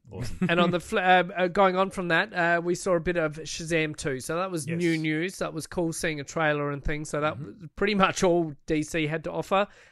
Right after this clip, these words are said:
Speaker 3: Unfortunately, nothing about Superman, nothing about Batman, and of course, The Flash. Well, people just wanna bury that name as deep as
Speaker 2: Oh.
Speaker 3: they can at the
Speaker 2: Yeah,
Speaker 3: moment.
Speaker 2: it's very
Speaker 3: Uh,
Speaker 2: problematic.
Speaker 3: however, this week,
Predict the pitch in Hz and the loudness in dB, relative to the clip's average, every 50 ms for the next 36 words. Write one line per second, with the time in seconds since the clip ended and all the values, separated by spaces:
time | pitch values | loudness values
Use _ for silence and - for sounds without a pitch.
0 | _ - 156 156 156 - 196 196 196 165 - 185 175 165 175 185 202 202 - 233 | _ -6 -6 -4 0 2 2 2 2 0 -2 -4 -4 -2 2 2 2 2 2 0
1 | 202 185 165 160 147 139 - - - 143 135 - 147 139 135 135 131 131 131 - | -2 0 2 2 2 2 0 -4 -8 -8 -8 -8 -8 -6 -4 -4 -6 -8 -10 -14
2 | _ _ _ _ _ _ - 151 165 170 160 - 196 180 165 156 156 139 131 - | _ _ _ _ _ _ -2 0 0 2 2 0 -2 -2 0 0 0 0 -2 -2
3 | - 135 131 - - 127 123 123 123 123 127 131 220 135 135 131 135 123 - - | -4 -4 -4 -4 -8 -12 -10 -10 -10 -12 -14 -12 -10 -8 -8 -8 -8 -10 -10 -6
4 | - 151 139 135 131 - - - 139 - - 170 160 147 139 - - - - - | -4 -2 -2 -2 -4 -6 -8 -10 -10 -8 -2 0 2 2 2 0 -2 -8 -10 -10
5 | - 143 135 131 127 127 - - 147 143 135 139 131 123 131 127 - - 139 131 | -6 -6 -4 -4 -6 -8 -8 -8 -8 -6 -6 -6 -6 -6 -6 -8 -8 -8 -8 -8
6 | 123 113 127 127 123 123 123 120 123 127 - 135 127 123 120 120 120 117 110 _ | -8 -6 -6 -4 -4 -4 -6 -8 -10 -10 -10 -10 -8 -8 -8 -8 -10 -12 -16 _
7 | - 120 123 131 135 131 135 127 120 117 117 107 135 127 123 - 139 139 131 117 | -6 -4 -2 -2 0 0 0 -2 -2 -4 -2 -2 -2 -4 -4 -6 -8 -8 -8 -10
8 | - - - - - - - - 143 151 165 170 170 165 156 139 135 - - 117 | -16 -20 -20 -20 -20 -12 -8 -4 -2 0 4 4 4 4 4 0 -8 -10 -16 -14
9 | 113 110 110 107 110 113 113 110 - - 113 104 - 196 190 190 180 180 196 220 | -14 -14 -14 -12 -12 -12 -12 -12 -12 -14 -8 -2 2 2 2 2 2 4 4 6
10 | 240 254 254 240 208 180 135 - _ _ _ - - 190 233 220 - - 208 170 | 6 6 4 4 2 0 -4 -4 _ _ _ -10 -4 -4 -4 -4 -2 0 0 0
11 | 139 - - - | 0 -2 -8 -18